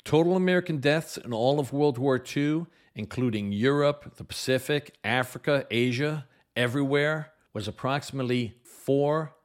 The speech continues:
hundred and twenty thousand dead Americans. So an invasion of Japan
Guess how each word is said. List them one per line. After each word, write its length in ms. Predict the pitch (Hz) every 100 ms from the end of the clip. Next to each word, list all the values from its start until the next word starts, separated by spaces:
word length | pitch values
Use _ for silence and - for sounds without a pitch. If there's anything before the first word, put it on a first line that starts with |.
| _
hundred 460 | - 123 127 135
and 160 | 107 98
twenty 320 | - 113 113
thousand 680 | 104 104 101 98 - 101 85
dead 200 | 92 90
Americans. 800 | 90 85 73 65 - 50 - - _ _ -
So 140 | 123
an 80 | 113
invasion 760 | 110 107 151 190 214 208 208 -
of 180 | 147 131
Japan 680 | 131 - - 147 98 80